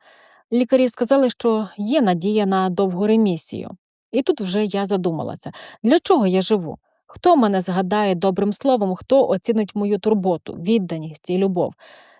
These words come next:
Я наче всю себе просіяла на вітрі, і нічого не впало на родючу землю, і не дало плоду.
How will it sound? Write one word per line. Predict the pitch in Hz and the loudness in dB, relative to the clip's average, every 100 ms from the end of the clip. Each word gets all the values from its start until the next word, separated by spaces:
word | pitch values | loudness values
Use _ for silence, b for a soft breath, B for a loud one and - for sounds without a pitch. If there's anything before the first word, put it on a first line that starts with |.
| - | 0
Я | 277 | 4
наче | 359 - | 4 4
всю | 233 339 | 0 0
себе | - 254 262 277 _ | 0 2 2 0 _
просіяла | 214 254 - 285 247 196 185 | 0 2 2 2 2 2 2
на | 190 | 0
вітрі, | 196 311 - 214 | 0 -2 0 0
і | 208 | 2
нічого | 214 - 294 254 | 0 0 0 2
не | 226 226 | 2 0
впало | - 254 254 233 | -2 0 2 4
на | 220 | 2
родючу | 220 214 233 233 | 0 -2 -2 -2
землю, | 208 208 160 151 B B B _ | 0 -2 -4 -8 B B B _
і | 226 | 2
не | 233 | 2
дало | 214 226 240 196 | 4 2 2 0
плоду. | 220 247 233 - | 0 2 2 -2